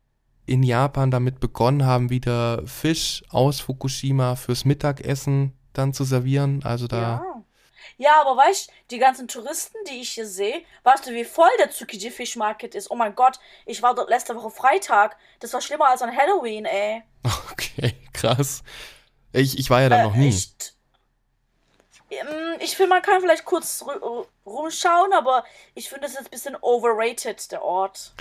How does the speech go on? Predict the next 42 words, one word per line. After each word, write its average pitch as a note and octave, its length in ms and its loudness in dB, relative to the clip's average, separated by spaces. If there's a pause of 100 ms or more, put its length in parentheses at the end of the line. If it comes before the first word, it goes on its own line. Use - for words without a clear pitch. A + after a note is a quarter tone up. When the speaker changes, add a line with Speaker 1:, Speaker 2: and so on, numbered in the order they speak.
(340)
Speaker 1:
Der G#2 100 -2
ist C3 160 -2
ja, B2 180 2 (400)
der - 120 -4
ist - 140 -4
ja - 140 -4
eigentlich A2+ 540 -2 (300)
nur A2+ 400 0
interessant G#2+ 720 -4
für G2 520 -4 (800)
Restaurants G#2 720 -4
oder F#2+ 160 -6
sowas, F#2 460 -8
ne? G2+ 220 -2 (600)
Und A2 180 -4
da G#2+ 140 4
ist A2+ 100 0
Speaker 2:
Ah, - 40 2
Speaker 1:
ja A#2 60 0
Speaker 2:
nee, A2+ 40 2
Speaker 1:
dann G#2+ 160 2
Speaker 2:
nee, - 200 0
nee, B3 40 -6
das B3 160 -10
ist B3 180 -18
der, B3 380 0 (440)
nee, B3 220 -4
nee, B3 140 -4
der, A#3 280 4
der A#3 200 -2
Fischmarkt, F4+ 600 -4
also B3 220 0
der A3+ 380 0 (240)
Auktionsmarkt, D#4+ 1160 0
gibt's - 200 -18
den C#4 120 -8
nicht, G#3 260 -12 (100)
den G#3+ 200 -6
gibt's A#3 180 -16
ja A#3+ 80 -6
nicht G3 220 -12
mehr. F#3 340 -6